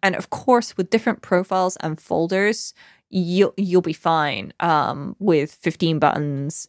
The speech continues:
if, if you're willing to switch folders and so on. Um, and I don't regret having the fifteen button one, aside from the fact that I can't change the cable. Um, whereas, of course, David, you know, you could change the cable on yours, so.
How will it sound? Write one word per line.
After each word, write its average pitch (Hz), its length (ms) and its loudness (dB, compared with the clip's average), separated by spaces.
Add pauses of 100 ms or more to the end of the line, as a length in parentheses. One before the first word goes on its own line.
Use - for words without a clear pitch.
if, - 280 0
if - 240 -2
you're 165 100 2
willing 165 320 0
to 165 100 -4
switch - 260 -6
folders 156 440 0
and - 140 -8
so - 200 -2
on. 78 200 -4 (400)
Um, 151 360 0
and - 220 -4
I 226 160 2
don't 196 260 -2
regret 165 280 0
having 165 240 -4
the 165 40 -4
fifteen 175 380 -2
button 185 220 0
one, 180 220 0 (100)
aside 170 320 0
from 160 100 -6
the 156 60 -6
fact - 180 0
that - 80 -4
I - 80 -2
can't - 240 -4
change - 220 -8
the - 60 -12
cable. - 380 -8 (420)
Um, - 360 -2
whereas, 151 380 0
of 156 100 -10
course, - 480 -4
David, 160 300 2 (100)
you 156 240 0
know, - 180 -6
you 151 140 0
could 156 140 -2
change - 240 -6
the - 80 -12
cable - 260 -4
on - 160 -6
yours, - 380 -12
so. - 260 -14